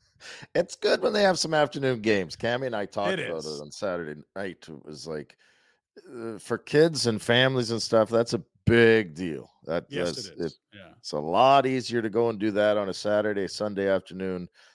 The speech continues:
Speaker 1: than on a Tuesday, Wednesday night.
Speaker 2: Well, and they finally, I guess it's been a while now, but that Family Day holiday in February, they now do an, a matinee afternoon game, which is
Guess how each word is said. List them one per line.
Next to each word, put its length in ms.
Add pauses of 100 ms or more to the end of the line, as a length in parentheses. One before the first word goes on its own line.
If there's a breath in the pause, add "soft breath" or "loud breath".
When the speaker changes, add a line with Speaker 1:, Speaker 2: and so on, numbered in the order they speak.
(120)
Speaker 1:
than 160
on 160
a 60
Tuesday, 480
Wednesday 480
night. 200 (500)
Speaker 2:
Well, 140
and 80
they 60
finally, 680
I 140
guess 220
it's 100
been 120
a 20
while 280
now, 220
but 120 (1000 soft breath)
that 260
Family 480
Day 160
holiday 540
in 100
February, 540
they 120
now 220
do 180
an, 100
a 180
matinee 520
afternoon 520
game, 220
which 180
is 100